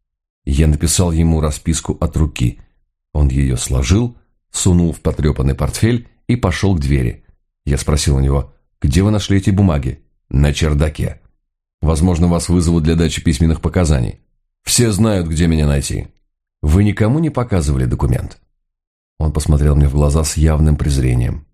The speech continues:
«Никому». «Имеются ли другие копии?» «Не знаю. Благодарю вас». Пуан смущенно взглянул на Мигре. «И вот тут-то я допустил оплошность», продолжил он.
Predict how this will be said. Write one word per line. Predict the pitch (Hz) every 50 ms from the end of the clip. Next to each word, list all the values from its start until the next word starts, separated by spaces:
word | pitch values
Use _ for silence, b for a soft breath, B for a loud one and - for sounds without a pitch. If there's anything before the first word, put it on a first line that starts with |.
| _ _ -
«Никому». | - 71 76 76 76 64 - 80 76 76 67 62 - - _ _ _ _ _ _ _ _ _ _ -
«Имеются | 110 110 113 143 160 165 156 - - 151
ли | 143
другие | 135 131 143 151 143 135 110 87 71
копии?» | - - 82 73 - 69 64 52 - _ _ _ _ _ _ _ _ _ -
«Не | 98 113 123
знаю. | 113 104 104 92 80 65 60 - - - _ _ _ _ _ _ _ _ _ _ _ _ -
Благодарю | 82 92 107 107 110 98 104 90 73 -
вас». | - - - _ _ _ _ _ _ _ _ _ _ _ _ _ _ -
Пуан | - 87 104 131 147 143
смущенно | - - 104 101 95 - - - 139 131 131 127
взглянул | 120 101 85 90 98 95 92 92 92 92
на | 92 90
Мигре. | 92 95 87 85 80 78 69 64 - - - _ _ _ _ _ _ _ _ _ _ -
«И | 78 73
вот | 65 69 71 - - _ -
тут-то | - 143 127 - - - - 78 69 - b b b b b
я | 85 78 95 123
допустил | 127 120 120 - 104 95 - - 123 113 -
оплошность», | - 113 - - 120 120 110 87 78 - - 76 69 - - - _ _ _
продолжил | - - 82 78 76 73 71 69 82 78 76 -
он. | - 69 65 62 62